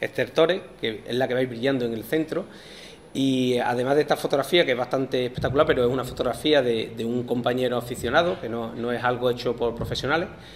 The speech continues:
he encontrado por internet también una fotografía de, del, creo que esa es de, de la Agencia E-, Europea, mm, de Astronomía, de la esa, en donde ya hay muchísimos más detalles, ¿vale? Como podéis ver ahí, se aprecian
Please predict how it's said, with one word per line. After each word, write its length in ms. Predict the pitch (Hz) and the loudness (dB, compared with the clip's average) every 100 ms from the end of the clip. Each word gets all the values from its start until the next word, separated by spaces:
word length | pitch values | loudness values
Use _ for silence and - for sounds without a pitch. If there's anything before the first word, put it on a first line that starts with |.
| - | -10
he 120 | - | -4
encontrado 540 | 123 127 131 135 131 127 | -2 -2 0 2 2 0
por 100 | 127 | -2
internet 240 | 127 123 | -2 -2
también 200 | 131 139 | 0 0
una 120 | 127 | -2
fotografía 600 | 117 - 123 - 143 123 | -4 -4 -4 0 2 2
de, 340 | 110 104 101 104 | 2 -4 -6 -8
del, 340 | 104 104 104 107 - - | -8 -8 -10 -12 -18 -8
creo 160 | 120 120 | -4 -2
que 80 | |
esa 240 | 131 143 135 | 0 4 4
es 220 | 139 135 | 4 2
de, 480 | 127 113 113 - 127 123 120 113 | 0 -2 -4 -10 -14 -14 -14 -8
de 140 | 117 113 | -2 0
la 80 | 107 | 0
Agencia 540 | 139 135 135 135 131 | -2 2 4 4 4
E-, 180 | 127 135 - - | 2 -4 -8 -4
Europea, 640 | 131 131 117 127 110 110 - - - | 0 0 2 2 0 -6 -16 -16 -8
mm, 280 | 120 117 113 113 117 113 120 120 123 123 117 113 - | -6 -4 -6 -8 -10 -10 -12 -16 -14 -10 -10 -10 -12
de 120 | 131 131 | -4 -2
Astronomía, 420 | - 120 110 98 | -2 -4 -4 -6
de 80 | 104 | -4
la 120 | 113 | -4
esa, 200 | - 107 - - - - - - - - | -6 -10 -18 -20 -20 -20 -20 -20 -20 -10
en 140 | 127 139 | -2 2
donde 240 | 135 131 | 2 2
ya 120 | 123 | 4
hay 80 | 139 | 6
muchísimos 400 | 143 143 127 131 | 4 2 0 0
más 140 | - 120 | 0 -2
detalles, 340 | 113 95 98 - - - | -4 -6 -10 -18 -20 -4
¿vale? 140 | 117 | -2
Como 160 | 120 113 | 0 -2
podéis 240 | 113 117 | -4 -2
ver 160 | 120 120 | 0 0
ahí, 180 | 120 139 | 2 0
se 80 | 110 | 0
aprecian 400 | 127 123 120 | -2 -2 -4